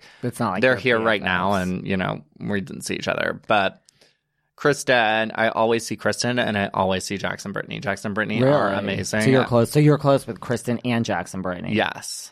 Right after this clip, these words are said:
Speaker 2: So, like, I spent Labor Day with Jackson Brittany. I always go over to their house when I'm in L A. Like, they've offered to let me stay with them. Like, they're so nice. And, like, I saw them when they were here for Watch What Happens Live. Like, they are,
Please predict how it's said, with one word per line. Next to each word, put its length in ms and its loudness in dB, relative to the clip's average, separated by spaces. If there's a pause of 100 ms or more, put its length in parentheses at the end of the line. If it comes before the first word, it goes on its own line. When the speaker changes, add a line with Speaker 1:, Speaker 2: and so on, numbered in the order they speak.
Speaker 2:
So, 220 4
like, 260 4
I 80 4
spent 220 -4
Labor 200 2
Day 220 6
with 160 2
Jackson 360 0
Brittany. 420 2
I 160 2
always 240 0
go 100 -4
over 100 -4
to 120 -2
their 140 0
house 280 0
when 80 -2
I'm 140 2
in 80 0
L 180 2
A. 320 0 (260)
Like, 120 -2
they've 180 4
offered 240 2
to 80 4
let 140 2
me 80 -2
stay 260 2
with 160 0
them. 300 0
Like, 200 -2
they're 200 0
so 280 -2
nice. 640 -4
And, 400 2 (200)
like, 240 0
I 80 2
saw 240 2
them 100 0
when 120 -2
they 100 -2
were 80 -2
here 120 -4
for 120 -8
Watch 180 -8
What 60 -6
Happens 280 -10
Live. 320 -6
Like, 280 -8 (680)
they 280 6
are, 680 2